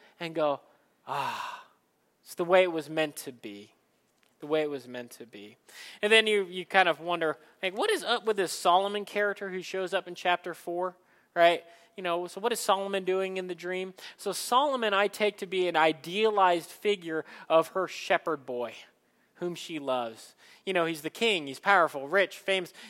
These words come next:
and then he sings over her this wonderfulness of, of who she is.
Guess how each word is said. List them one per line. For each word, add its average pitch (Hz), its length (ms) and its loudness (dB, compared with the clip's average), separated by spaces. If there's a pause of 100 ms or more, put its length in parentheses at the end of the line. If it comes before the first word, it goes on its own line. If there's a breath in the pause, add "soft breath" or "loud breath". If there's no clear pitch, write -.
and 175 100 -6
then 175 120 2
he 175 140 -4
sings 262 600 -2
over 185 280 4
her 180 180 0
this 170 240 -6
wonderfulness 165 800 -4 (300 loud breath)
of, 151 240 6
of 160 240 2
who 202 180 -10
she 180 320 -4
is. 170 180 0